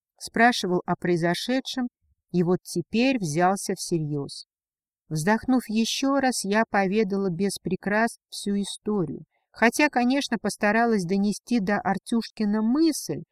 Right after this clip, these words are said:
что я все-таки не двуличная стерва и на самом деле хотела расстаться с Даней, чтобы быть с Георгием. Не скажу, что мне это удалось,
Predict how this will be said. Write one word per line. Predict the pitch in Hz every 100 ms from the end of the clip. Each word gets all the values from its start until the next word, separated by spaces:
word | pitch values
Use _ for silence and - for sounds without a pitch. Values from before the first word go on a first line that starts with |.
| _ _ _
что | - - 233
я | 247 247
все-таки | - 285 277 - 247
не | 233 226
двуличная | 214 233 247 277 - 269
стерва | 254 - - 254 202 175 - _ _ _
и | 180
на | 202
самом | 208 247 240 233 208
деле | 175 262 277
хотела | 214 196 185 247 240
расстаться | 220 226 - 233 233 - 220
с | 190
Даней, | 226 277 269 185
чтобы | - 190 180
быть | 185 220 202 - -
с | 185 175
Георгием. | 233 247 220 143 131 117 160 - _ _ _ _ _ _ 175
Не | 214
скажу, | - 240 240 247
что | - -
мне | 226 220 226
это | - 226
удалось, | 214 220 220 202 139 -